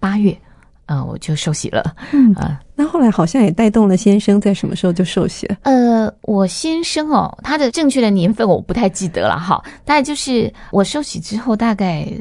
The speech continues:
Speaker 1: 三年后吧，二零零七年吧。呃，其实也很奇妙，原来就是我一个人带着孩子先去嘛。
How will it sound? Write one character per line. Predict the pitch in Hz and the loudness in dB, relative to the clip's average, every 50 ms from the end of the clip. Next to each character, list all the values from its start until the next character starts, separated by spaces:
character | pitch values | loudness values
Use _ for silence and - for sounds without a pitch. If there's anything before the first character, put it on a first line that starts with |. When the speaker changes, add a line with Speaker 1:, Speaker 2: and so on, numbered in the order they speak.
| - - - - | -12 -14 -18 -20
Speaker 1:
三 | - - - - 262 277 277 | -20 -10 -2 0 2 4 4
年 | 262 196 151 143 | 4 4 4 2
后 | 156 - - - - - | -2 -4 -4 -4 -4 -6
吧， | - - - - - _ | -10 -14 -14 -16 -14 _
二 | - - | -2 2
零 | 247 214 196 185 | 2 4 4 4
零 | 175 175 185 | 2 0 0
七 | - - 208 | 0 2 2
年 | 202 175 - - | 4 4 2 0
吧。 | - - - - - _ _ _ _ _ _ - | -2 -4 -6 -8 -12 _ _ _ _ _ _ -4
呃， | - 208 208 202 196 196 | 0 2 4 4 4 2
其 | 196 - - 320 | -2 -2 -6 -6
实 | - 339 339 | -4 -2 -2
也 | 294 233 196 | 2 2 2
很 | 208 214 180 147 | 2 2 0 0
奇 | - - - - - | -2 -6 -10 -12 -12
妙， | 123 143 165 156 131 117 - | -10 -8 -8 -8 -8 -8 -2
原 | - 208 220 240 | 2 2 4 4
来 | 247 220 214 | 4 2 2
就 | 220 | -2
是 | 220 208 208 190 - | -2 -4 -6 -4 -2
我 | - | 0
一 | 196 214 | 0 2
个 | 233 240 | 2 2
人 | 196 165 165 | 2 2 2
带 | 220 202 180 | 0 0 -2
着 | |
孩 | 160 156 147 151 | -2 -6 -6 -6
子 | 139 | -6
先 | 131 - - 151 143 | -8 -6 -6 -6 -4
去 | 151 - - - - 139 - | -6 -6 -8 -12 -12 -14 -16
嘛。 | - | -20